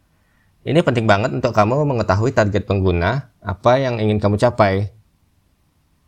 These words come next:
Soalnya kamu bakal fokus untuk memberi solusi untuk spesifik user tersebut. Dengan tahu user apa yang ingin dicapai,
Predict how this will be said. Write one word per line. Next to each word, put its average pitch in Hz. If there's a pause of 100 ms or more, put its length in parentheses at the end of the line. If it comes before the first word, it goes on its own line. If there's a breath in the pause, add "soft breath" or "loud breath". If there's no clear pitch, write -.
(720)
Soalnya 127
kamu 139
bakal 110
fokus 107
untuk 113
memberi 110
solusi 107
untuk 117
spesifik 104
user 101
tersebut. 110 (960)
Dengan 113
tahu 110
user 104
apa 98
yang 127
ingin 107
dicapai, 92